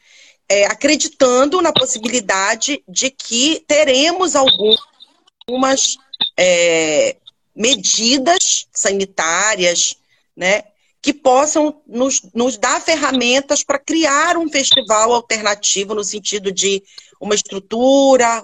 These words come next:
com todos os cuidados necessários, né, com um público menor, mas também buscando soluções, inclusive, é, de que esses possíveis patrocinadores, que ainda a gente está em, em negociação, que acreditem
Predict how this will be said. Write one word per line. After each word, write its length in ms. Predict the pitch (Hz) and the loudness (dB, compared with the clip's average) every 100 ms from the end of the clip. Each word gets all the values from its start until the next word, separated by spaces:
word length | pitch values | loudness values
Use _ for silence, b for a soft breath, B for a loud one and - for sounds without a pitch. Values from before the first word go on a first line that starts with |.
| - | -6
com 140 | 202 | -4
todos 320 | 196 247 220 | 4 4 2
os 120 | 214 | -4
cuidados 580 | - 208 175 185 202 - | -2 -2 0 -2 -2 -2
necessários, 1200 | 185 175 160 - 185 190 214 220 202 185 190 - b b b b | -4 -4 -6 -6 -2 2 4 4 2 -2 -4 -6 b b b b
né, 240 | 190 190 180 | -2 0 0
com 220 | 233 247 | 4 4
um 60 | 254 | 4
público 460 | 262 247 240 - | 2 2 0 -2
menor, 640 | 214 196 185 190 226 254 262 b b b | 0 2 4 6 6 2 -2 b b b
mas 300 | 226 294 - | -4 -2 0
também 500 | 330 294 285 320 339 - 208 | 0 2 2 2 0 -4 -2
buscando 680 | 311 349 - 311 330 349 | -2 0 0 2 2 0
soluções, 640 | - 294 294 - 262 269 285 | 0 0 0 -2 0 0 0
inclusive, 760 | 269 262 240 240 277 254 294 b b b - | -2 -4 -4 -2 -2 -4 -8 b b b -6
é, 300 | 202 202 196 | -2 0 0
de 160 | 185 | -4
que 160 | - 240 | -4 2
esses 400 | 277 381 320 - | 2 2 -2 -4
possíveis 560 | - 226 - 190 190 | -4 -2 -2 0 -2
patrocinadores, 1040 | - 175 165 - 160 151 170 226 277 254 - | -2 -6 -6 -4 -4 -2 2 4 2 0 -2
que 100 | 190 | -2
ainda 360 | 165 180 180 | -2 0 -2
a 20 | 170 | -2
gente 260 | 175 165 | -4 -6
está 340 | - - 190 240 | -6 -4 -2 -2
em, 300 | 247 180 - _ _ | -4 -6 -10 _ _
em 100 | 180 | -2
negociação, 1000 | 175 165 165 156 139 - 202 269 262 - B B B B | 0 0 -2 -2 -4 -2 0 2 0 -4 B B B B
que 160 | - 269 | -6 -4
acreditem 1120 | 294 302 320 220 - 247 359 381 370 339 - | -2 0 0 0 0 2 2 2 0 -2 -4